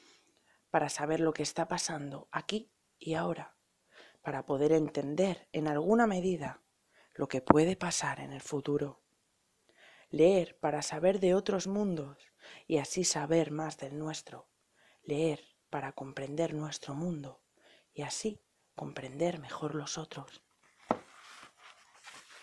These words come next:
Leer por placer, repetir cada palabra escrita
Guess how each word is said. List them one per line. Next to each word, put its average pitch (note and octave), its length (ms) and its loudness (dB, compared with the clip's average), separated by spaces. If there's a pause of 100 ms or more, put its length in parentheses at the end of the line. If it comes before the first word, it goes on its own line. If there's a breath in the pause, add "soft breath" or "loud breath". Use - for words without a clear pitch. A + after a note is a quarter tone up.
(600 loud breath)
Leer E3+ 400 2
por - 180 -6
placer, C#3+ 580 -4 (720 soft breath)
repetir E3+ 480 4
cada D#3+ 260 8
palabra F3 380 6
escrita G#3 600 0